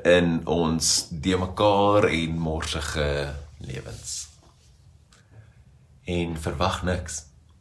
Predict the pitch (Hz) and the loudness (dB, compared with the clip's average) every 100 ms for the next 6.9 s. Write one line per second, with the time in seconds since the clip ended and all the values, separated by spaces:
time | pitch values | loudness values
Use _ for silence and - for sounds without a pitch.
0 | _ _ _ _ _ _ - - - _ | _ _ _ _ _ _ -20 -20 -20 _
1 | - - - 80 82 85 78 78 - - | -20 -20 -10 -8 -4 -4 -4 -6 -8 -8
2 | - - - - - - - - - - | -10 -14 -16 -18 -18 -20 -20 -20 -20 -18
3 | - - - - - - - - - - | -20 -20 -20 -20 -20 -20 -20 -20 -18 -6
4 | 80 78 92 92 90 76 78 76 - 76 | -6 -4 0 2 2 2 -4 -4 -4 -2
5 | 73 73 78 - - - 78 - - 71 | 0 -2 -4 -6 -8 -10 -6 -4 -4 -6
6 | 73 - 151 - - - - - - | -6 -4 -4 -6 -8 -8 -10 -12 -16